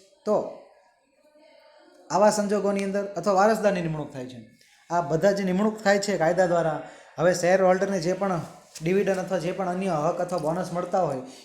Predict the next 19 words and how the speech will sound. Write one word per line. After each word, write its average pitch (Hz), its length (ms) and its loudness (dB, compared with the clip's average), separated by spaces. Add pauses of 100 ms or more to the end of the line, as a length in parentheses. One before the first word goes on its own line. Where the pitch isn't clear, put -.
એ 190 80 2
બધા 160 300 6
હવે 185 360 6 (200)
કોને 202 200 2
મળશે? 185 360 0
કાયદેસરનો 175 640 2
પ્રતિનિધિ, 170 520 0
એટલે 151 360 -4
જે 175 180 0
અદાલતે 190 520 2
નિમણૂક 175 300 -2
કર્યો 165 220 4
છે 156 100 -6
એને 160 240 -2
મળવા 147 420 2 (300)
મળશે. 151 300 -2 (800)
આવો 185 180 8
પ્રતિનિધિ 202 540 2
કંપનીની 196 600 0